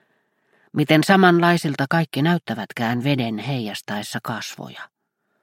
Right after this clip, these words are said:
Ensimmäisen kesän vehreys uutta sirkkalehtistä maailmaa.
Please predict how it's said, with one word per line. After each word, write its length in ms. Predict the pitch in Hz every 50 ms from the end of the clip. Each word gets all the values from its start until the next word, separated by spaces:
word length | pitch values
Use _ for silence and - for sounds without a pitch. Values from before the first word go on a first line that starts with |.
| _ _ _ _ _ _ _ _ _ _ _ _ _ _ _ _ _ _ _ _ _ _ _ _ _ _ _ _ _ _ _ -
Ensimmäisen 580 | 170 202 196 196 175 160 151 147 - 160 143 139 135
kesän 460 | - 156 156 - - 147 139 139 139 127
vehreys 680 | 147 147 135 123 - - 120 117 117 120 - - -
uutta 340 | 104 143 139 127 - - 123
sirkkalehtistä 920 | - 143 135 123 - _ - 110 110 113 110 - - 117 110 - - 123
maailmaa. 680 | 127 127 117 107 95 90 92 95 98 101 104 104 -